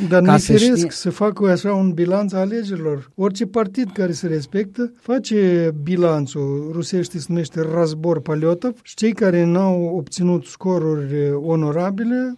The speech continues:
Speaker 1: în mod normal ar trebui ei singuri să-și dea demisia.
Speaker 2: Sigur, dar primul care ar trebui să procedeze așa ar fi domnul Vlad Plahatniuc, care ar trebui să-și dea demisia din funcția de președinte al Partidului Democrat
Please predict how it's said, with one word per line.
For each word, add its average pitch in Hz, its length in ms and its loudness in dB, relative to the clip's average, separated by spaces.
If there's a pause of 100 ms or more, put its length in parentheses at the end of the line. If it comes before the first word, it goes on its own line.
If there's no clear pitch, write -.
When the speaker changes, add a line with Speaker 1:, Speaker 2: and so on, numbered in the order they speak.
Speaker 1:
în 185 160 -2
mod 220 160 2
normal 190 420 2
ar 208 120 0
trebui 208 260 -2
ei 226 160 0
singuri 180 440 0
să-și - 440 -12
dea 143 200 -2
demisia. 139 440 -4
Speaker 2:
Sigur, 180 440 -6
dar 147 260 0
primul 202 460 0
care 175 220 -2
ar 160 80 -2
trebui 160 300 -2
să - 180 -6
procedeze 143 560 -2
așa 190 340 -4
ar 180 120 -6
fi 175 280 -10
domnul 175 260 -2
Vlad 165 200 -2
Plahatniuc, 147 480 -6
care 220 180 -6
ar 214 80 -6
trebui 202 280 -6
să-și 185 240 -6
dea 190 140 0
demisia 175 480 -2
din 180 140 -4
funcția 185 320 -4
de 139 100 0
președinte 131 540 -4
al 113 80 -4
Partidului 113 500 -6
Democrat 107 500 -8